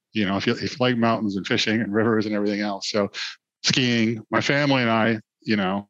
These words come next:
started to head out there whenever we could and got to know that area. And as any,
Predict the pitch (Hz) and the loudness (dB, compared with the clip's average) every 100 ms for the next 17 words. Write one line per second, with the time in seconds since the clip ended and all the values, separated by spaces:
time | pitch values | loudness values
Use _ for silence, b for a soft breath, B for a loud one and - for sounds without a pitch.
0 | _ - - 113 110 104 95 - B B | _ -16 -4 2 2 2 0 -2 B B
1 | B - 123 120 113 - 110 107 113 107 | B -4 0 2 2 2 2 2 2 2
2 | 98 - 151 139 131 127 107 107 127 - | 2 2 2 4 4 2 0 -2 -4 -4
3 | 110 110 101 104 131 131 127 120 117 - | -4 0 2 2 4 4 2 2 0 -4
4 | 98 95 95 98 - 104 98 | -16 -10 -8 -8 -6 -2 -2